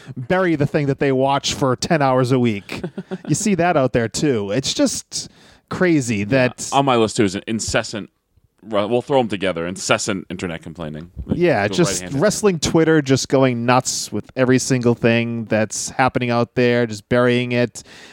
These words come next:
Speaker 1: And, and as I said, podcasters who just watch everything just to hate it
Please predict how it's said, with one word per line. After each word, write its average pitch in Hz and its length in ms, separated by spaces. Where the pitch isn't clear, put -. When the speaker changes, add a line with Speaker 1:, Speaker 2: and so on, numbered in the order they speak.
Speaker 1:
And, 175 120
and 156 340
as 147 120
I 139 80
said, 123 200
podcasters 139 640
who 127 100
just 123 240
watch 120 280
everything 123 680
just 190 220
to 185 60
hate 156 260
it - 360